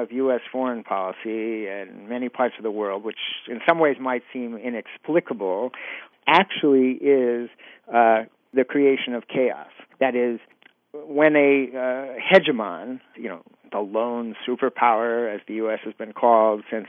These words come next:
nineteen ninety-one, emerges, uh, there tends to be a world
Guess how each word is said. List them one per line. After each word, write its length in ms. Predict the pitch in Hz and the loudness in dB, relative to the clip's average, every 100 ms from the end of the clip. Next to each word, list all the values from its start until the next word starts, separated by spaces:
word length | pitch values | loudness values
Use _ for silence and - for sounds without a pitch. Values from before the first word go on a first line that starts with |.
| 110 | -10
nineteen 260 | 107 101 107 110 | -10 -10 -12 -10
ninety-one, 560 | 107 107 117 143 131 127 - - - - - - _ | -8 -6 0 0 0 -4 -8 -12 -12 -14 -16 -20 _
emerges, 800 | 135 135 160 165 113 107 107 113 - - - _ | -4 4 6 6 0 -8 -6 -8 -14 -20 -20 _
uh, 180 | 110 110 110 | -2 0 0
there 100 | 123 - 139 | 2 2 2
tends 320 | 175 170 156 - | 0 -2 -4 -10
to 60 | |
be 460 | 127 127 131 127 120 - | -6 -4 -4 -4 -8 -8
a 180 | 113 110 113 | -6 -6 -4
world 400 | 127 131 127 117 | 0 2 2 0